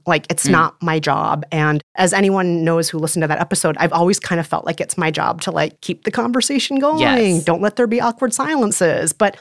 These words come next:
Speaker 1: I think I'm doing a lot better at just letting conversations be. I don't have to be the cruise director here. And I'm really appreciative to the book for reassuring me, like,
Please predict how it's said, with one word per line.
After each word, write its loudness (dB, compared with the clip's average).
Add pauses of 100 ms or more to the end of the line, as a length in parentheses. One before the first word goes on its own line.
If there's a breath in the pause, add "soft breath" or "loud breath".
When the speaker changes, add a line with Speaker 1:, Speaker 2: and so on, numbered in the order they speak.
(140)
Speaker 1:
I 4
think 0
I'm 4
doing 2
a 0
lot 0
better 0
at -8
just -6 (140)
letting 0
conversations -2
be. -6
I -4
don't -2
have -6
to -4
be 0
the -4
cruise -2
director -2
here. -2 (220 loud breath)
And 2
I'm 2
really 2
appreciative -6
to -16
the -2
book -6
for -4
reassuring 0
me, 0
like, -4